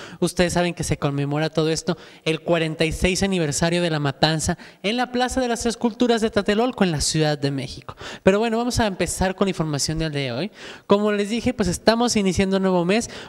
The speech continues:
un mes con el pie derecho, con muchísimos, en serio, muchísimos eventos por ahí en el haber cotidiano de los y las zamoranos y zamoranas. Acabas de ver Noches de Tabandú,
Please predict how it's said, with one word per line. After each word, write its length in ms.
un 180
mes 240
con 160
el 100
pie 140
derecho, 340
con 200
muchísimos, 960
en 140
serio, 480
muchísimos 880
eventos 400
por 160
ahí 240
en 160
el 180
haber 540
cotidiano 720
de 120
los 320
y 80
las 320
zamoranos 560
y 80
zamoranas. 640
Acabas 440
de 120
ver 500
Noches 360
de 80
Tabandú, 480